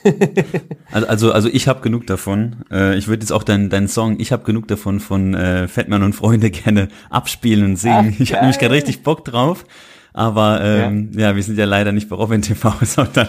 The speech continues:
Speaker 2: hier im Bytes and Batteries Podcast. Wir müssen dich nämlich jetzt
Speaker 1: <laughs>
Speaker 2: unterbrechen, denn du musst zum Sport.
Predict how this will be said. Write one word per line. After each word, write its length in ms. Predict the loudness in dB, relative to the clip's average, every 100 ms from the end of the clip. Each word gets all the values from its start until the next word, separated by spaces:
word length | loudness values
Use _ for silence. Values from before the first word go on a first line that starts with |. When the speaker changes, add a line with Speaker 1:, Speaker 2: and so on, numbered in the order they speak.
| 0
Speaker 2:
hier 140 | -2
im 120 | -2
Bytes 300 | -2 -4 -4
and 80 | -4
Batteries 380 | -4 -2 -6 -4
Podcast. 420 | -8 -4 -4 -4 -12 -8
Wir 80 | -2
müssen 180 | -2 0
dich 100 | 0
nämlich 240 | 2 2
jetzt 160 | 2 2
Speaker 1:
<laughs> 20 |
Speaker 2:
unterbrechen, 600 | 2 2 2 -2 -2 -4
denn 260 | -2 -2 -2
du 280 | -2 -2 -2
musst 240 | -6 -6 -6
zum 100 | -10
Sport. 480 | -8 -8 -8 -8